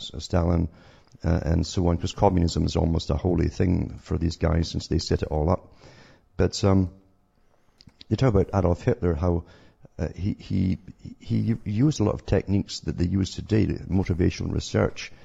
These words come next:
was a, a, a thing that he was already into, what's, what really worked on the masses. And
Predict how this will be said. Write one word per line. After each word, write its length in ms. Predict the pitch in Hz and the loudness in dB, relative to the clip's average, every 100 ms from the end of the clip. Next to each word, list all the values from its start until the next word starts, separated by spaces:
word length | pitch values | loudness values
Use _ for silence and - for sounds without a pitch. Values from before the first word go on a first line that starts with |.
| - - | -20 -12
was 140 | - 85 | -4 -2
a, 60 | |
a, 320 | - 80 - - | 0 -2 -2 -6
a 40 | |
thing 280 | - 101 85 | -2 0 0
that 140 | - | -2
he 100 | - | -4
was 160 | 85 82 | -4 -2
already 400 | - 85 80 85 | 2 2 0 -2
into, 400 | 113 120 - 85 | 0 0 0 -2
what's, 400 | 80 67 - - - | -2 -4 -6 -10 -6
what 340 | 92 - - | -6 -8 -4
really 240 | 90 87 - | 0 0 0
worked 300 | 92 92 - | -4 -4 -4
on 220 | 87 82 | -2 0
the 60 | 82 | 0
masses. 580 | 92 113 - 90 - - - - - - _ _ | 0 0 0 -2 -4 -14 -20 -20 -20 -20 _ _
And 460 | 101 101 98 98 | 2 2 2 0